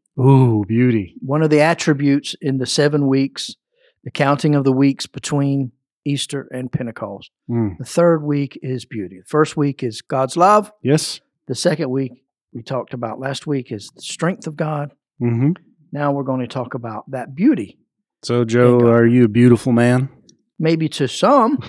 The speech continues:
Speaker 1: <laughs>
Speaker 2: but not to many.
Speaker 1: Not to many. Do you think your looks have anything to
Speaker 2: Well,
Speaker 1: do
Speaker 2: we,
Speaker 1: with
Speaker 2: there's
Speaker 1: it?
Speaker 2: no doubt we live in a day and age where,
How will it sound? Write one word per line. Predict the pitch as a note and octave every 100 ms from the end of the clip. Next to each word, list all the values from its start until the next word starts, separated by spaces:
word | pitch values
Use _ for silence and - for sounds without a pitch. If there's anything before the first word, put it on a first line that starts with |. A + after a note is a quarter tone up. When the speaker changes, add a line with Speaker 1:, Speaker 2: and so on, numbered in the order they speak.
| - _ -
Speaker 1:
<laughs> | - - - G3
Speaker 2:
but | E3 C#3+
not | B2+ E3 G3+
to | B3+
many. | C#4 A#3+ G3 - -
Speaker 1:
Not | D3 F3
to | D#3+
many. | E3+ D#3+ C3 A2+ - _ _ _ _
Do | B2 B2+
you | C3+
think | - C#3+
your | C#3
looks | B2 C3 D#3+ - - - -
have | C#3+ C#3
anything | C#3+ C3+ C#3
to | B2
Speaker 2:
Well, | F3+
Speaker 1:
do | D#3
Speaker 2:
we, | C#3
Speaker 1:
with | C#3+ C#3+ D3+
Speaker 2:
there's | D#3
Speaker 1:
it? |
Speaker 2:
no | F#3
doubt | E3+ D#3+ C#3+
we | C#3
live | D3 D3
in | C3+
a | B2+
day | C3+
and | C3
age | C3 C3+ A2+
where, | B2+ A#2 A#2